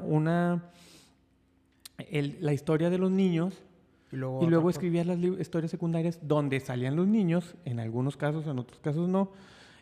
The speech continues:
Speaker 1: y, o explicaba cosas que habían pasado en los ni-, entre los, ¿cómo se llama?
Speaker 2: Sí, sí, entre
Speaker 1: Antes
Speaker 2: las
Speaker 1: de,
Speaker 2: historias
Speaker 1: antes de los
Speaker 2: principales.
Speaker 1: sucesos de la historia principal de los
Speaker 2: Sí.
Speaker 1: niños. Entonces ahí era como que, y una vez un güey le mandó una carta y le dijo, "Señor, yo creo que este es el orden correcto de sus libros". Y le dijo,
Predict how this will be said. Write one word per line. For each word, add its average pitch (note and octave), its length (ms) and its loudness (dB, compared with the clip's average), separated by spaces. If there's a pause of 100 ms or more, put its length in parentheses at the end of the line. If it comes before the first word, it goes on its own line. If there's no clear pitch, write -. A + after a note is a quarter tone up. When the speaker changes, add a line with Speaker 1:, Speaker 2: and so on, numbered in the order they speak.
(180)
Speaker 1:
y, E3+ 260 -2
o D#3 240 2
explicaba D3+ 760 -4
cosas E3+ 400 0
que F3 140 -4
habían D3+ 280 0
pasado E3+ 420 0
en F3+ 80 -2
los F#3 200 -2
ni-, G3 400 -2 (300)
entre F3 320 -2
los, - 920 -6
¿cómo E3+ 180 -6
se A3+ 140 -10
llama? A#3+ 100 -10 (220)
Speaker 2:
Sí, - 140 -6
sí, C#3+ 60 2
entre D3+ 40 6 (200)
Speaker 1:
Antes - 40 4
Speaker 2:
las G3 80 4
Speaker 1:
de, F#3+ 60 2
Speaker 2:
historias G3 260 2
Speaker 1:
antes G#3+ 60 -2
de A3 80 6
los - 20 2 (120)
Speaker 2:
principales. G3 200 6
Speaker 1:
sucesos G3 160 4
de G3+ 80 2
la F#3+ 40 0
historia F3 280 -2
principal F3+ 420 -2
de D3 80 -2
los C#3+ 140 2
Speaker 2:
Sí. E3 60 4
Speaker 1:
niños. F#3+ 340 4 (400)
Entonces D3+ 220 -4
ahí D3 200 0
era D3 140 -2
como D3+ 160 -6
que, D3+ 340 -10
y E3+ 120 2
una A3 180 4
vez G#3+ 180 0
un G#3 100 2
güey F#3 140 4
le F#3 80 4
mandó E3 200 2
una E3 120 0
carta D#3 260 -2
y D#3 40 2
le D3+ 40 2
dijo, D3 140 2
"Señor, F#3+ 320 4 (320)
yo F3 140 4
creo A#3 180 0
que B3+ 80 -2
este A#3+ 160 -2
es A#3 120 -2
el G3+ 120 2
orden G3+ 220 4
correcto E3+ 380 0
de F3 40 2
sus C#3+ 140 -4
libros". C#3 320 2
Y D#3+ 60 2
le D3+ 100 2
dijo, D3+ 260 0